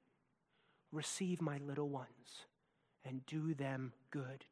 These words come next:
Do not cause them to stumble, but serve them and protect them and care for them." What a word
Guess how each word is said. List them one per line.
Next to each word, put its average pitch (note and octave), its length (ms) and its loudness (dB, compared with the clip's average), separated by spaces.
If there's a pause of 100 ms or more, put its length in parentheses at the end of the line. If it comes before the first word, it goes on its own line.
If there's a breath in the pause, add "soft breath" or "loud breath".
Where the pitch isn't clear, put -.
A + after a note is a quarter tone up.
(100)
Do G3+ 260 10
not F#3+ 320 8
cause E3 300 2
them D#3 160 2
to D#3 160 -4
stumble, C#3+ 600 -4 (460 loud breath)
but F3 160 0
serve F3 500 2
them D3+ 280 0 (260 soft breath)
and E3 100 4
protect - 540 0
them C#3+ 300 2 (600 soft breath)
and C#3+ 120 -10
care C#3 300 -4
for - 160 -10
them." - 240 -16 (2750 soft breath)
What F#3 140 8
a - 20 10
word F3 540 12